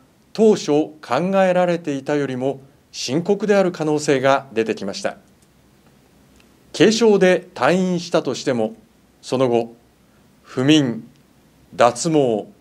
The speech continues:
収穫・味覚障害、関節痛など、長期間にわたって深刻な症状に悩まされている事例が日本を含め、各国で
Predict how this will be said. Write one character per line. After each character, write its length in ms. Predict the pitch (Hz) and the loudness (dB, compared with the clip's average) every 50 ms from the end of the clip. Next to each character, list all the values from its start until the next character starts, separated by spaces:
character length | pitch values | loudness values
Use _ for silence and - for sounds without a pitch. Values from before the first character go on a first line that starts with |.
| _ _ _ _ _ _ _ _ _ _ | _ _ _ _ _ _ _ _ _ _
収 300 | - - - - 208 202 | -12 -8 -4 -2 -2 -2
穫・ 500 | 196 202 151 127 - - 135 135 135 - 131 | 0 0 -2 -2 -2 -2 -2 -2 -2 -2 -6
味 200 | - 104 117 117 | -8 -6 -6 -2
覚 240 | 117 185 185 180 - | 2 2 0 0 -2
障 260 | - - 175 165 139 | -2 0 2 2 2
害、 240 | 120 110 98 - - - _ _ _ _ _ _ _ _ _ _ | 2 2 0 -2 -6 -16 _ _ _ _ _ _ _ _ _ _
関 240 | - - 139 156 180 | -4 0 2 2 2
節 240 | 175 - 190 - - | 2 0 -2 -2 -4
痛 220 | - - 180 175 | -6 -4 -2 2
な 140 | 170 160 147 | 2 2 4
ど、 240 | 135 139 135 135 - - _ _ _ _ _ _ | 2 2 0 -2 -8 -20 _ _ _ _ _ _
長 240 | - - 151 151 151 | -4 2 4 4 4
期 80 | 151 - | 4 4
間 140 | 165 143 135 | 4 4 4
に 100 | 127 123 | 4 2
わ 100 | 120 120 | 2 4
た 100 | 131 127 | 2 0
っ 100 | 127 - | 0 0
て 280 | - 135 131 131 135 - - _ _ _ | 0 0 0 0 -2 -8 -20 _ _ _
深 340 | - - - - 139 175 214 | -12 -8 -4 -2 -2 -2 0
刻 300 | 220 240 233 226 233 220 | 0 -2 -2 0 0 0
な 120 | 214 208 | 0 0
症 280 | 202 - 214 202 208 185 | 0 -2 -2 -2 0 2
状 200 | - 196 185 165 | 2 2 2 4
に 280 | 147 147 147 156 151 | 4 2 2 0 0
悩 300 | - 107 104 110 127 143 | -2 -2 0 2 2 4
ま 120 | 165 180 180 | 4 2 2
さ 160 | 175 - 185 | 2 2 2
れ 100 | 180 170 | 2 2
て 120 | 175 165 | 0 2
い 100 | 156 147 | 2 2
る 80 | 147 131 | 2 0
事 140 | 117 123 139 | -2 0 2
例 180 | 143 139 135 | 4 4 6
が 240 | 127 135 135 131 - - - _ _ _ _ _ - | 6 4 4 4 0 -6 -20 _ _ _ _ _ -8
日 120 | 110 123 | -6 -4
本 360 | 113 165 202 190 170 139 120 | -2 0 2 2 2 0 -2
を 40 | 110 | -4
含 260 | 113 - - 151 127 | -8 -8 -6 -2 0
め、 140 | 117 113 117 - - _ _ _ _ _ _ _ _ - | 0 -2 -2 -8 -18 _ _ _ _ _ _ _ _ -2
各 400 | - 160 151 156 - - 151 143 | 0 0 0 0 -2 -4 -4 2
国 100 | 143 131 | 4 6
で 300 | 135 139 131 - - | 6 6 4 0 -6